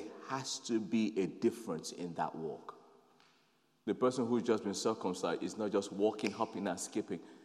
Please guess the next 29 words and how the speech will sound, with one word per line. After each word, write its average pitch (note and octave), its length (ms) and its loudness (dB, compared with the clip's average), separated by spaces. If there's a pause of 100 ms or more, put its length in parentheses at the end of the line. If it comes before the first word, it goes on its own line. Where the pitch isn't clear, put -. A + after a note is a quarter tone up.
(120)
There G2+ 140 8
is - 340 4
a G#2 260 6 (580)
care. B2 420 0 (300)
There G#2+ 120 8
is G#2+ 140 0
a G#2+ 60 0
gentility. B2 640 2
It F#2 40 2
reminds A2 400 0
you A2 80 4
of G2+ 60 2
a F2+ 60 0
pregnant A2 500 0
woman. E2 320 -2 (420)
Pregnant B2+ 360 4
women G2 360 2
do G#2 140 0
not G2+ 260 2
just, G#2 240 2 (300)
they're B2 100 4
not A#2+ 120 6
just - 240 2
pregnant G#2+ 360 6
and G2 100 0
just, A2+ 220 6 (200)
they A#2+ 80 6
don't B2 140 4
just, A2+ 160 4